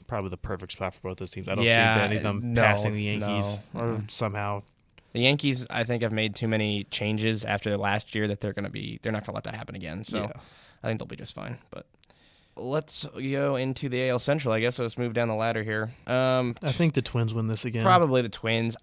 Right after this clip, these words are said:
Speaker 2: I don't know, man. I don't think Kansas City should be in last, though.
Speaker 1: No, I think, uh, Detroit or Chicago is gonna be in last.
Speaker 2: Yep.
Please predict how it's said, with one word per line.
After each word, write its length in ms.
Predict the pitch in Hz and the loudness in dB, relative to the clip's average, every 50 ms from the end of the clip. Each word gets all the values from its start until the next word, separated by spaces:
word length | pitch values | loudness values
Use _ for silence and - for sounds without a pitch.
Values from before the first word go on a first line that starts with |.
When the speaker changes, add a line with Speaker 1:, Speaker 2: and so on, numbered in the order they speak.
| - | 0
Speaker 2:
I 180 | - 165 151 135 | 6 6 8 8
don't 100 | 120 117 | 8 6
know, 160 | 113 113 113 | 6 4 4
man. 200 | 113 113 113 117 - | 4 4 2 2 4
I 100 | - 156 | 6 6
don't 120 | 175 160 | 6 6
think 140 | 165 156 117 | 4 2 0
Kansas 300 | - 151 147 131 123 - | 2 0 2 2 2 0
City 200 | - 143 170 165 | 2 2 2 4
should 200 | 139 - 139 120 | 2 2 0 0
be 100 | 117 120 | 2 2
in 100 | 113 110 | 2 2
last, 340 | 107 113 120 139 139 - - | 4 2 2 2 0 -2 -2
though. 220 | 107 107 113 123 127 - - _ - | 0 0 0 0 -4 -8 -16 _ -2
Speaker 1:
No, 360 | 151 143 143 139 135 131 127 - _ - | 2 4 4 6 6 4 2 0 _ -4
I 80 | 143 | -2
think, 320 | 123 - 151 147 143 135 - _ _ _ _ _ _ _ _ _ - | 2 2 4 4 4 2 0 _ _ _ _ _ _ _ _ _ -4
uh, 500 | 143 139 127 123 123 123 120 117 113 113 | -2 0 2 2 2 4 4 2 2 0
Detroit 480 | 110 113 113 - - - 127 120 120 113 | -2 -4 -6 -6 0 2 4 6 6 6
or 220 | 110 110 107 101 | 4 2 2 0
Chicago 560 | - - 104 - - 98 98 95 95 98 98 - - | -2 -6 -8 -6 -4 -4 -2 -2 -2 -4 -6 -6 -8
is 120 | 139 117 | -10 -8
gonna 160 | - - 104 101 | -4 -4 -4 -2
be 100 | 101 101 | -2 -2
in 100 | 98 98 | -2 -2
last. 380 | 98 98 98 92 - - 117 | -2 -4 -4 -6 -6 -6 -4
Speaker 2:
Yep. 260 | 113 113 110 110 - | 0 0 0 0 -2